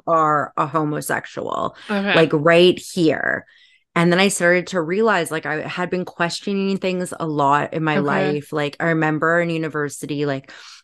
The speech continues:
Speaker 1: having a boyfriend and being like, "You know, I think I'm bi," and, like, going to the
Speaker 2: Mm-hmm.
Speaker 1: gay club and, like, trying to pick up a girl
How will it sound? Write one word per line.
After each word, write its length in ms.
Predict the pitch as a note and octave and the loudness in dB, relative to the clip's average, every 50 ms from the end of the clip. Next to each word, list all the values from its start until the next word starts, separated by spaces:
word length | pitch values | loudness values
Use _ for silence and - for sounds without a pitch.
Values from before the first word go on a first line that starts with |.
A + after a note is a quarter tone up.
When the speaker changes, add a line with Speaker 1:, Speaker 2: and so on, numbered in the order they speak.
| _ - | _ -6
Speaker 1:
having 300 | - E3+ E3 D#3 E3 E3+ | -2 0 0 2 4 2
a 80 | E3 C#3+ | 2 2
boyfriend 540 | D3 D3 C#3+ C#3+ - E3 D#3 D3 D3 D3 | 2 2 2 2 2 2 2 2 2 2
and 120 | C#3 C#3+ D3+ | 0 0 0
being 220 | D3+ D3+ D#3 D#3 | 0 0 0 0
like, 220 | D#3 D#3 D#3+ D3+ F#3+ | 0 -2 -2 -2 -2
"You 80 | G3 | 0
know, 140 | G3 G3 F#3+ | 0 0 0
I 120 | - - F3+ | 0 -2 -4
think 240 | - G#3 F#3+ F3+ F#3 | -4 -6 -6 -4 -4
I'm 200 | F#3 F#3 F3+ D#3 | -4 -4 -2 -2
bi," 580 | D3 C3+ C3 B2+ - - F#2+ - - - - - _ - | -2 -2 0 -2 -2 -4 -6 -8 -10 -14 -18 -8 _ -2
and, 160 | E3+ E3 E3 | 0 0 0
like, 180 | D#3+ D#3 C#3+ | 0 -2 -2
going 240 | - E3 D#3+ D#3+ D#3 | -2 0 2 2 2
to 40 | E3 | 2
the 80 | D#3+ D#3 | 0 0
Speaker 2:
Mm-hmm. 60 | F3+ | 0
Speaker 1:
gay 200 | D#3 D3 C#3+ C3+ | 0 -2 -2 -4
club 540 | - - - D#3 D3 D3+ D3+ D3+ D3 C3+ - _ - - - _ _ _ _ | -4 -2 0 0 2 2 0 0 -2 -4 -8 _ -20 -20 -20 _ _ _ _
and, 160 | - E3 D#3+ D#3 | -6 -4 -2 -2
like, 160 | D3+ D3+ - | -2 -4 -4
trying 320 | - - F3 F3 E3+ E3+ | -4 -2 2 2 2 2
to 80 | E3+ D#3+ | 2 0
pick 260 | - - E3+ E3 - | -2 -4 -4 -2 0
up 140 | D#3 D3+ E3 | 0 0 0
a 60 | E3 | -2
girl 600 | D3+ - D#3 D3+ D3 D3+ D3+ D3 D3+ D3+ D3 C3+ | 0 0 2 2 4 4 2 2 2 2 0 -2